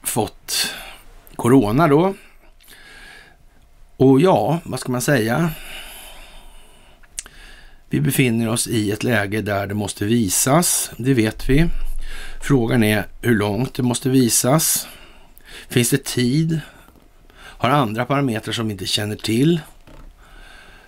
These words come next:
fått effekter som gör att man måste agera nu? Man har inte tid att låta sekvenserna bli ännu kortare och däremot utvecklingen mer tydlig.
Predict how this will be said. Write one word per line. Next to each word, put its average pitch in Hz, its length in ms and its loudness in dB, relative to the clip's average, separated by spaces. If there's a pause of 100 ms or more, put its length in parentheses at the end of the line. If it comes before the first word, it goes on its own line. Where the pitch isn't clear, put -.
(160)
fått - 640 -4
effekter 120 640 -4
som 123 180 -4
gör 104 360 -4
att 101 300 -6
man 98 400 -6
måste 110 640 -2
agera 135 460 4
nu? 131 320 2 (640)
Man 123 160 0
har 104 300 -6
inte 123 160 -6
tid 120 360 -4
att - 360 -6 (240)
låta 113 300 -2
sekvenserna 110 560 -2
bli 104 240 0
ännu 123 160 0
kortare 120 560 0 (760)
och 110 360 -4
däremot 110 600 -2
utvecklingen 98 800 -6 (840)
mer 98 440 -2 (140)
tydlig. 117 580 0